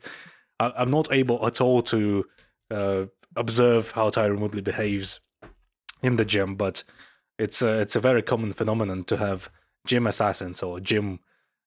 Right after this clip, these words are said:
gym killers who are able to perform at the highest level in the gym and just basically clown, uh, style on everyone in their gym. But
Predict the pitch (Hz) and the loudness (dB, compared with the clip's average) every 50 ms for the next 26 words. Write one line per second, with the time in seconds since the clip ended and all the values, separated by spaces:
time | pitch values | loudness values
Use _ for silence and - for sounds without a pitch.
0 | _ - - 123 117 113 104 - - 104 98 95 92 92 - - - - 101 101 | _ -2 0 0 0 0 -2 -2 -2 0 0 0 -2 -2 -2 -2 -2 -2 0 0
1 | 101 101 98 95 98 98 104 110 117 110 110 104 101 - 110 98 98 90 - 123 | 0 0 0 0 0 2 2 2 2 2 2 2 0 0 -2 -4 -6 -4 -2 -2
2 | 110 101 98 92 - - 95 107 110 110 107 - - 110 101 98 101 95 95 95 | -2 -2 -2 -6 -4 -2 0 2 2 2 0 0 0 -2 -2 -2 -2 -4 -4 -4
3 | 98 95 98 101 98 95 92 92 92 90 - 90 - - _ _ _ _ _ _ | -6 -6 -4 -4 -2 -2 -4 -4 -6 -6 -6 -8 -8 -10 _ _ _ _ _ _
4 | _ _ _ _ _ _ - 110 98 - - - 101 - - - 123 110 104 104 | _ _ _ _ _ _ -2 -2 -2 -2 -4 -6 -6 -6 -4 -2 0 2 2 2
5 | 107 101 101 92 92 90 - - - - - - - _ _ _ - 101 95 95 | 2 0 -2 -6 -8 -10 -14 -18 -20 -20 -20 -20 -20 _ _ _ -2 0 2 2
6 | 95 92 90 - - - 110 110 110 110 104 101 98 98 104 104 101 101 101 98 | 2 0 0 -2 0 0 2 4 4 4 2 2 0 0 0 -2 0 0 0 0
7 | 95 95 95 123 123 123 123 113 104 101 101 98 98 98 120 123 113 101 101 98 | 0 0 -2 -4 -4 -2 -2 0 0 0 0 0 0 0 2 2 2 0 -2 -2
8 | 104 101 101 - | -2 -2 -2 -2